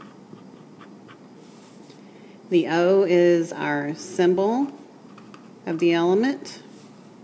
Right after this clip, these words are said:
This is the name of the element. And this is the atomic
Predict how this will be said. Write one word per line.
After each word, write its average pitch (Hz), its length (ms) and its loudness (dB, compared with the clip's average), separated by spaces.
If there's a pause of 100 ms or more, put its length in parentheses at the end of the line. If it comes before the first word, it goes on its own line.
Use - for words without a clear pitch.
(760)
This 165 240 -6
is 156 180 -4
the 156 120 -4
name 165 560 4
of 180 220 0
the 175 160 2
element. 170 500 0 (1600)
And 160 200 0
this 175 200 2
is 185 120 -4
the 180 200 4
atomic 170 880 -2